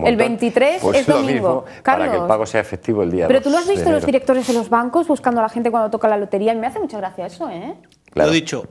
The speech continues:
Speaker 3: avisados están,
Speaker 1: Caja.
Speaker 3: no dejen para mañana lo que puedan hacer el día veintitrés. Si se retrasan el día dos, eso les va a costar una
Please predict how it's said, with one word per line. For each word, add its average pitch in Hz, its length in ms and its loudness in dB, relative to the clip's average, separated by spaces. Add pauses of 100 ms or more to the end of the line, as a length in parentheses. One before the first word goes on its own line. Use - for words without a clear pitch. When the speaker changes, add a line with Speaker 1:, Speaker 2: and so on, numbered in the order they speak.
(100)
Speaker 3:
avisados 156 480 0
están, 196 480 0
Speaker 1:
Caja. - 260 -2
Speaker 3:
no 175 240 2
dejen 147 420 -2
para 135 180 0
mañana 170 640 0
lo 131 140 -6
que 123 100 -6
puedan 139 220 -2
hacer 135 260 -4
el 120 80 -4
día 123 140 -2
veintitrés. 95 640 -10
Si - 220 -12
se 135 160 -4
retrasan 170 480 -2
el 143 80 0
día 139 140 4
dos, 180 320 0 (560)
eso 170 200 -2
les 151 180 -2
va 147 40 4
a 143 60 0
costar 151 560 -4 (360)
una 196 380 -2